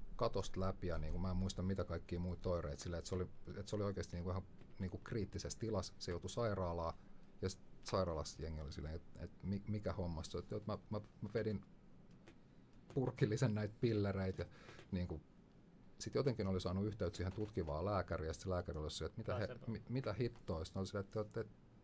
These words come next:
Speaker 1: toi, toi rasia on täynnä sokeripillereitä, et,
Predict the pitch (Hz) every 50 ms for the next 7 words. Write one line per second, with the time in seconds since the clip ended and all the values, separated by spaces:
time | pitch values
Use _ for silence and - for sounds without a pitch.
0 | - - 107 104 101 - - - - - - - - 117 117 110 113 120 - -
1 | 101 92 90 - 101 95 92 92 - 95 92 - 80 - - - - - - -
2 | 82 82 76 71 78 - - - - - - -